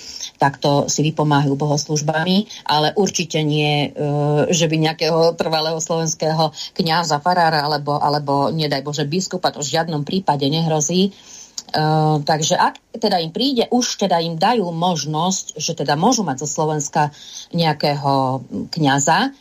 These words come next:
na nejaké slávnosti, alebo bývajú dni obca, alebo nejaké iné slávnosti, tak zavolajú z juhu, taký, čo je maďarský. Nie slovenského, iba je zo Slovenska.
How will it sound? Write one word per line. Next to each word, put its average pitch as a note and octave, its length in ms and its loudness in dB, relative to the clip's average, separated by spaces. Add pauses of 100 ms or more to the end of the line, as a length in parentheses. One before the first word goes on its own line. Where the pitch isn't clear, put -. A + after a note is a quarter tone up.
na E3 80 -2
nejaké C#3 240 -2
slávnosti, D#3+ 560 -2
alebo C#3 240 -2
bývajú C#3 400 -4
dni B2+ 240 -2
obca, D3 320 -2
alebo - 240 -6
nejaké - 400 -6
iné F#3+ 240 4
slávnosti, E3 480 -4
tak - 320 -2
zavolajú E3+ 400 2
z A#2 160 -4
juhu, C#3+ 400 2 (560)
taký, C#3+ 240 -4
čo F#3 160 -2
je F#3+ 80 4
maďarský. F3 560 0 (640)
Nie C4+ 240 4
slovenského, F#3 880 -2
iba F3 320 0
je E3+ 80 -2
zo A3+ 160 0
Slovenska. C3+ 640 -4